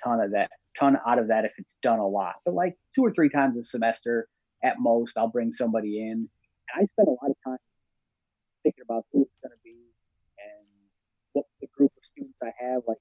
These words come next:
"Hey, it's, it's this group of students, so maybe the person who I love to death, who was great last semester, might work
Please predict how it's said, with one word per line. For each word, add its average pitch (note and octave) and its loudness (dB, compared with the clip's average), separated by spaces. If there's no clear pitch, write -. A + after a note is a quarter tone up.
"Hey, C#3+ 0
it's, - -18
it's - -12
this F3 2
group D3+ 2
of C#3 -2
students, C#3 2
so A#2+ 4
maybe C#3 2
the A#2+ 0
person C3 0
who C#3+ 6
I A#2+ 4
love C3+ 2
to A#2+ -2
death, B2 0
who B2+ -6
was A2+ -4
great B2 0
last F#3 2
semester, A#2 -2
might A#2+ 0
work B2+ 0